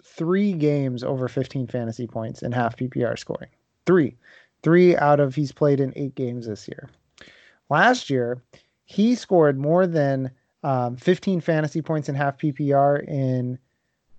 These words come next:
nine games. He had three games over thirty points. He has just one this year.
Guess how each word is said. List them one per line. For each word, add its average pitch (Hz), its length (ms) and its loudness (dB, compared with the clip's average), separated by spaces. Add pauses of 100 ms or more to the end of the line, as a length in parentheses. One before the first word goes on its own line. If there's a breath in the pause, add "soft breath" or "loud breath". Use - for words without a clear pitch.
(1500)
nine 147 460 2
games. 123 500 -6 (420)
He 170 120 0
had 165 160 4
three 190 300 -2
games 185 280 2
over 156 240 2
thirty 131 320 -4
points. - 540 -20
He 147 80 -2
has 143 180 2
just 135 220 -6
one 127 260 -6
this 117 240 -16
year. - 220 -14